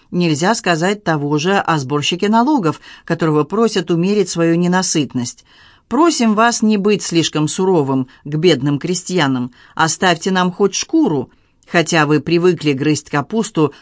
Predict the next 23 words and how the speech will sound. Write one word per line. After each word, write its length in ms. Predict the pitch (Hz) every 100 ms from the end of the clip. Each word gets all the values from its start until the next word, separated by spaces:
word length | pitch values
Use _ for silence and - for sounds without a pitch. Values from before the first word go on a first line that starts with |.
| -
до 180 | 147 185
кочерышки, 640 | 185 156 196 294 285 -
как 240 | - 185 180
гусеница, 720 | 190 170 - 135 127 - 117 - _ 147
держите 500 | 160 151 208 277 165
себя 300 | 151 139 131
в 40 |
руках». 480 | 156 156 139 113 _ _ _ _ _ _ _ _
Шкура, 680 | - - 285 320 285 262 233
капуста, 720 | 165 156 180 214 - 202 185 185 - _
кочерышка, 680 | 208 202 175 185 185 - 131
гусеница – 800 | 170 277 - 160 156 151 135 - - -
сколько 480 | - - 330 320 190
сочных 580 | - 254 - 226 220 -
бытовых 560 | 185 214 220 175 185 165
деталей. 580 | 170 165 135 120 110 - _ _ -
И 100 | 180
как 300 | 214 202 202
тут 160 | 190
не 100 | 185
вспомнить 540 | 175 - 262 240 170 170
народную 500 | 175 175 170 175 165
песенку, 640 | 285 262 156 147 135